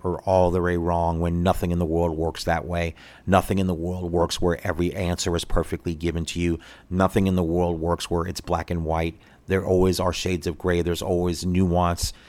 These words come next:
and context and situational things that you need to look at when you're making broader decisions, and those seem to be ignored, uh, in this pandemic. And again, uh,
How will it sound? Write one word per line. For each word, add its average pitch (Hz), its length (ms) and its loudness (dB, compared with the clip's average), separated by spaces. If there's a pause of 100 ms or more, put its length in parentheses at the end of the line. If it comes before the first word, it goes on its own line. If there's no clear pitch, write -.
(220)
and 85 180 -2
context - 840 -4 (420)
and 87 400 0 (400)
situational 92 960 0
things 92 340 0
that 85 160 -6
you 90 60 -2
need 85 160 0
to 82 60 -2
look 87 280 0
at 87 160 -2
when 90 100 0
you're 85 120 0
making 85 340 -2
broader 82 340 2
decisions, 85 680 -2 (340)
and 92 180 -2
those 90 220 4
seem 90 200 0
to - 100 -4
be 87 180 2
ignored, 82 640 0 (280)
uh, - 160 -4
in 85 180 0
this 80 180 0
pandemic. 82 680 -4
And 85 200 0 (760)
again, 95 480 4 (160)
uh, - 120 -12